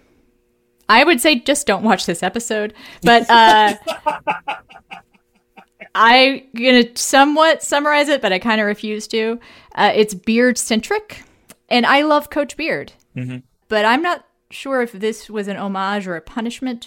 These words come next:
Speaker 1: for that character.
Speaker 2: Mm-hmm.
Speaker 1: It is an homage to the Martin Scorsese classic After Hours.
Speaker 2: Right. The show,
Speaker 1: Uh,
Speaker 2: the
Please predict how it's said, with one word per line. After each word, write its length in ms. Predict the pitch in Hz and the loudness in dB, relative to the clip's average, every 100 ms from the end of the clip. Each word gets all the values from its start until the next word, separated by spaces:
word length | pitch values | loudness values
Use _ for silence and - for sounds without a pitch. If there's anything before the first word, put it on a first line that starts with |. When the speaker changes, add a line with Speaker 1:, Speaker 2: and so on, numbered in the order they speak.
| _ | _
Speaker 1:
for 100 | 240 | -12
that 200 | 240 233 | -12 -14
character. 500 | 254 277 269 294 277 | -18 -18 -14 -14 -14
Speaker 2:
Mm-hmm. 160 | 240 196 - - _ _ - | -16 -20 -20 -20 _ _ -4
Speaker 1:
It 140 | 285 | 0
is 200 | 415 494 | 2 2
an 80 | 453 | 2
homage 460 | 294 240 196 214 240 | -2 -2 -4 -6 -12
to 80 | 214 | -10
the 80 | 208 | -10
Martin 200 | 185 202 | -8 -12
Scorsese 420 | 208 196 190 170 | -14 -12 -12 -14
classic 440 | - 202 - 185 - | -10 -10 -10 -14 -14
After 340 | 170 - 170 - | -16 -14 -18 -12
Hours. 720 | 190 294 226 320 415 - - _ - | -10 -8 -10 -12 -14 -18 -20 _ 2
Speaker 2:
Right. 220 | 139 101 | 2 2
The 100 | 135 | -2
show, 200 | - 156 | 2 4
Speaker 1:
Uh, 60 | 151 | 4
Speaker 2:
the 300 | 147 131 | 4 2